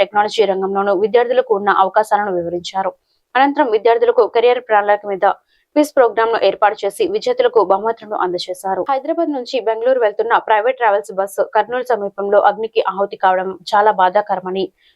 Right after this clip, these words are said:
అగ్ని ప్రమాదంలో చాలా మంది చనిపోవడం బాధ కలిగించిందన్నారు. ఈ విషయం తెలిసిన వెంటనే చాలా దిగ్భ్రాంతికి గురయ్యామని, సంఘటన చాలా హృదయ విదారకంగా ఉందని, కొంతమంది నిద్రలోనే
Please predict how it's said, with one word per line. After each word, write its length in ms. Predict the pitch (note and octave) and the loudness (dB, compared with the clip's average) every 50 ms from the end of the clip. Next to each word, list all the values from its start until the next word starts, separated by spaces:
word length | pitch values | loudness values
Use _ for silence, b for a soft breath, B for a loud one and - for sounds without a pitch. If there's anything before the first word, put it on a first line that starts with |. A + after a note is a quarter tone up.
| _ - | _ -2
అగ్ని 200 | B3+ A3+ C4+ D#4 | -2 0 0 -2
ప్రమాదంలో 520 | D4 D#4 D4 C4+ B3+ - A#3+ A#3 A#3+ G#3+ | 0 0 0 0 0 -2 -2 0 0 0
చాలా 320 | F3 - A#3 G#3 G#3 A3 A3 | 0 2 2 2 2 2 0
మంది 180 | A#3 A3+ G#3+ | -2 -4 -4
చనిపోవడం 520 | G#3 - A3 G3 F#3+ F#3+ G3+ G3 G#3 F#3 F3+ | -4 -4 -4 -4 0 0 0 0 0 0 2
బాధ 200 | G3 G3 F#3+ G3+ | 2 2 2 0
కలిగించిందన్నారు. 840 | - G3 F3+ F3 F3+ F3 E3+ - - F#3+ F3+ F3 F3+ F#3 F#3+ - - | -2 -2 -2 -4 -4 -8 -10 -10 -8 -4 -2 -2 0 0 0 0 -2
ఈ 100 | C#4 C#4+ | -2 -2
విషయం 260 | C#4+ C#4 - E4 E4 | -2 0 2 4 4
తెలిసిన 340 | D#4+ D#4+ A#3 A#3 - B3 A#3+ | 4 4 2 0 -2 -6 -6
వెంటనే 280 | A3+ A3 A3+ A3+ A3+ | -6 -6 -6 -4 -4
చాలా 280 | G3+ - A#3+ A3 A3+ A3+ | -4 0 0 0 2 2
దిగ్భ్రాంతికి 600 | G#3+ A3 G#3+ F#3+ F#3+ A#3+ A#3 A#3+ C4 - A#3 A3 | 2 0 -2 0 0 -2 0 0 -2 -2 -2 -2
గురయ్యామని, 600 | F#3+ G3 G3 G3 G#3+ G#3+ G3+ G3+ G3 G#3 G3 F3 - - | -2 0 0 2 2 0 0 0 -2 -2 -4 -6 -6 -4
సంఘటన 460 | - B3+ B3 B3 C4 - - B3+ F#3+ - - A#3 | -2 -2 0 -2 -2 -2 -2 -2 -2 0 2 2
చాలా 180 | G#3 G#3 A3 | 4 4 2
హృదయ 300 | G#3+ - G#3+ F#3+ A#3 A3+ | 0 -2 0 2 2 2
విదారకంగా 680 | G#3+ G#3+ G3 G#3 G#3 G#3 G#3 G#3 G3+ G3 G3 G3+ F#3+ | 2 2 2 4 4 2 2 0 -2 -2 0 0 0
ఉందని, 400 | F#3 F#3 F#3 F#3+ F#3 G3+ G3+ - _ - | 0 -2 -4 -6 -4 -4 -6 -6 _ -6
కొంతమంది 500 | A3+ A#3 A3+ A#3+ A#3 A#3+ A#3 A3+ G3 F3+ | -6 -4 -2 -2 -2 -2 -2 0 0 0
నిద్రలోనే 560 | G3 F#3+ F3+ A#3 G#3+ A3 A3+ A3 A3+ F#3+ | 0 -2 -2 -2 -2 -2 -2 -2 -2 -4